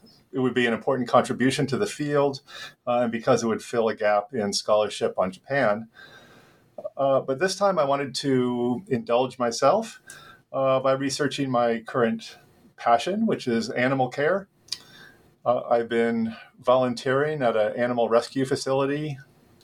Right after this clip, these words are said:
close to where I live, and I took a course in wildlife rehabilitation, and on weekends I go out looking for wildlife. So, uh, I started researching traditional Japanese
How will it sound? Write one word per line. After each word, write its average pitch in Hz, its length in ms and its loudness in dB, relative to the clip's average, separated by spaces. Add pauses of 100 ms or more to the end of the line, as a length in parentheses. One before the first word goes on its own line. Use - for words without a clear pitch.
(100)
close 123 280 0
to 123 100 -14
where 117 160 2
I 107 80 2
live, 127 680 -2
and 113 340 2
I 101 120 2
took - 260 -2
a 104 100 4
course 127 600 0
in 104 160 -2
wildlife 117 720 0
rehabilitation, 135 1160 0 (540)
and 120 220 2
on 113 140 4
weekends 120 460 0
I 107 120 2
go 113 200 0
out 117 200 2
looking 117 320 -2
for 104 580 0
wildlife. 123 640 0
So, 113 380 2 (640)
uh, 123 440 2 (180)
I 135 60 2
started 180 320 2
researching 139 640 0
traditional 135 480 0
Japanese 113 720 0